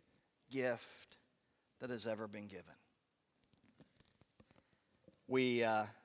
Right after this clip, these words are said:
were out running some errands last night. We came home and, um,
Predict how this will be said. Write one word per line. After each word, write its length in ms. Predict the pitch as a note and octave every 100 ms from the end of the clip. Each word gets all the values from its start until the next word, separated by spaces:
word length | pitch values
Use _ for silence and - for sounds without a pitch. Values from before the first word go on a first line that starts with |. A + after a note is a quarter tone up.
| _ _ _ -
were 140 | A#2+
out 140 | A#2+
running 200 | B2 B2
some 200 | A2+ A#2
errands 260 | A#2+ B2 B2
last 260 | A#2 A2+ A#2+
night. 220 | A2+ A2
We 120 | G#2+
came 200 | - A2+
home 320 | A#2 A#2 A#2+
and, 140 | A2 G2 - _ _ _ - - -
um, 340 | A#2 G2+ G2+